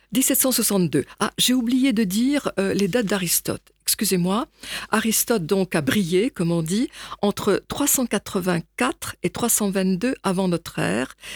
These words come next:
Et, euh, les textes philosophiques les plus denses sont certainement, euh, écrits,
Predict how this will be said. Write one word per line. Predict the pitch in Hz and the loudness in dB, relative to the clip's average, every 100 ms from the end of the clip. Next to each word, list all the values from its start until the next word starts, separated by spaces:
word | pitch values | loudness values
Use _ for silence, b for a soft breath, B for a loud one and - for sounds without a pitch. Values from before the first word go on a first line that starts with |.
| B B - | B B 0
Et, | 214 - | 0 0
euh, | 170 | -2
les | 160 156 147 147 147 147 143 - 156 - | -2 -2 -2 0 0 0 -2 -4 -8 -8
textes | - 247 - - 170 160 | -6 -2 -2 -2 -2 -2
philosophiques | 143 - 233 214 208 - 202 - | -2 0 0 0 0 -2 -2 -2
les | |
plus | 143 185 | -2 -2
denses | 160 233 302 - - B B B | 0 0 0 0 0 B B B
sont | - 240 | 0 2
certainement, | 226 233 - 214 202 226 269 302 - | 2 0 2 2 4 2 0 -4 -2
euh, | 190 175 185 B B B B - - | -2 -2 -4 B B B B -18 -4
écrits, | 208 - 254 269 | -2 0 2 0